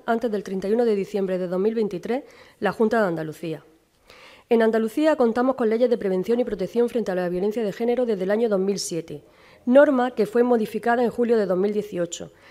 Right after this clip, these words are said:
ampliando las medidas de prevención y de protección para adaptarlo a la realidad social. Desde la llegada del nuevo gobierno de la Junta de Andalucía, pocos han sido los avances en la implantación de las nuevas medidas incluidas en la ley,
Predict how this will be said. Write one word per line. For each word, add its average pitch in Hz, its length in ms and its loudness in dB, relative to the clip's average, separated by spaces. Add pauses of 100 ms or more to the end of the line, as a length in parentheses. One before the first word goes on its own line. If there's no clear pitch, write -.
(200)
ampliando 240 580 2
las 262 100 0
medidas 226 340 2
de 220 120 0
prevención 196 640 2
y 226 80 -2
de 208 100 2
protección 226 580 0
para 196 200 -4
adaptarlo 240 600 -2
a 214 60 -2
la 185 120 -4
realidad 185 320 -4
social. 165 460 -12 (800)
Desde 226 280 6
la 214 100 4
llegada 254 320 4
del 254 140 6
nuevo 240 180 6
gobierno 196 380 2
de 180 80 2
la 165 100 -2
Junta 202 400 -2
de 175 60 -2
Andalucía, 190 580 -2
pocos 240 320 2
han 247 60 4
sido 247 240 0
los 208 100 4
avances 214 340 2
en 214 60 0
la 208 60 2
implantación 185 600 -2
de 220 80 0
las 190 120 0
nuevas 220 220 2
medidas 214 360 0
incluidas 202 360 -2
en 196 80 -2
la 165 100 -4
ley, 165 300 -4